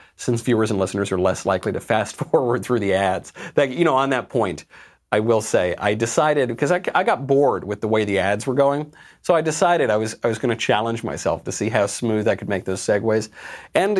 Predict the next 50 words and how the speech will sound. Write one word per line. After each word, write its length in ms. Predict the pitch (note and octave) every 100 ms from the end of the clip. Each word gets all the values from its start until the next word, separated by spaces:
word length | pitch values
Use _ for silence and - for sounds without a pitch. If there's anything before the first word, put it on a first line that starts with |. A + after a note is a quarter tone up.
| -
you 80 | F3+
know, 80 |
I, 100 | E3+
listen, 340 | - F#3 - F#2
Jeremy 300 | C#3 D#3 D3
Boring, 520 | D3 D3 G2+ G2 B2
he 100 | E3
does 180 | D#3+ C#3+
great 200 | D3 B2
segues. 360 | - B2 B2 -
I 40 |
really 300 | A2+ B2 B2
wanted 240 | A#2 A2+ G#2
to 60 | G2
beat 280 | G#2+ G#2
him, 300 | - C3+ D3 _ _ _ -
so 340 | - B2 G#2 F#2+
I'm 140 | A2+
gl-, 160 | - -
thank 280 | C3 B2 G2
you. 60 |
I'm 100 | G2+
glad 300 | G#2+ G2 F#2+
that 100 | D2
you 80 | F2
appreciate 400 | E2 F2 F2 D2
it. 100 | - - - - - - _ _ _ _ _ - - D3
He 120 | D#3
goes 200 | B2 G2
on, 160 | - -
"I 60 | C3+
do 60 |
have 100 | D3
a 40 | C3
quick 160 | D#3
question 460 | D3 D3 C3+ D3 C#3
as 160 | B2 -
to 100 | A#2
why 120 | A2
you 180 | D3 F3
and 80 |
Mister 200 | D#3+ D#3
Shapiro 360 | C3 B2+ A#2 A2+
have 160 | A2+ -
completely 400 | A#2 F3 F3 D3+
opposite 360 | B2+ C3+ -
views 240 | - G#2 G#2
on 120 | G2+
presidential 480 | G#2+ G2+ G#2 G#2 G2
polling. 420 | - C3 -